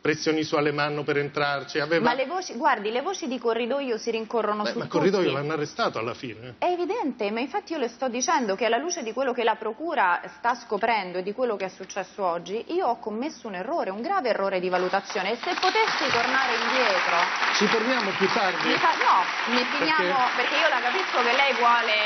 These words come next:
Speaker 2: un po' andare e tornare, però concludiamo il discorso, anche per
Speaker 1: Beh,
Speaker 2: coerenza,
Speaker 1: voglia
Speaker 2: anche no,
Speaker 1: concluderlo.
Speaker 2: per-, sì, ma io sono qui apposta per
Speaker 1: <laughs> Vabbè.
Speaker 2: rispondere, però lei mi faccia parlare.
Speaker 1: Certo.
Speaker 2: Perché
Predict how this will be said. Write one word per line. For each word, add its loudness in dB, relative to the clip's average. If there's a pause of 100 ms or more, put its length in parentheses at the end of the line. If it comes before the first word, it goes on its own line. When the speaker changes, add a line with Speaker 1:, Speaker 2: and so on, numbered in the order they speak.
(140)
Speaker 2:
un -4
po' 2
andare 2
e -6
tornare, 0
però 2
concludiamo 0
il -4
discorso, -2
anche 0
per 0
Speaker 1:
Beh, 0
Speaker 2:
coerenza, 2
Speaker 1:
voglia 2
Speaker 2:
anche 0
no, 2
Speaker 1:
concluderlo. -2
Speaker 2:
per-, -10
sì, -6
ma 0 (200)
io -2
sono -6
qui -6
apposta 0
per 0
Speaker 1:
<laughs> -
Vabbè. -4
Speaker 2:
rispondere, 2
però 2
lei 0
mi -10
faccia -10
parlare. -4
Speaker 1:
Certo. -2 (300)
Speaker 2:
Perché 0